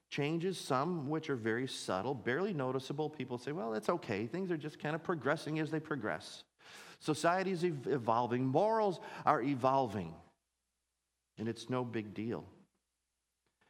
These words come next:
But I believe it's a principle that Satan uses to move society to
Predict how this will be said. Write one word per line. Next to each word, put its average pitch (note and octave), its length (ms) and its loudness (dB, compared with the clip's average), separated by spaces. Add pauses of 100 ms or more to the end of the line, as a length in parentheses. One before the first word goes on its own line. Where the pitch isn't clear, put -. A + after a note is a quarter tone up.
(240)
But C#3+ 120 4
I D3+ 80 6
believe F#3+ 380 2
it's A3+ 120 0
a F3 80 2
principle D#3+ 600 0
that B2 280 0
Satan F#3 560 -2
uses C#3+ 580 0
to C#3+ 120 -2
move E3+ 340 2
society C#3+ 680 0
to D3+ 280 0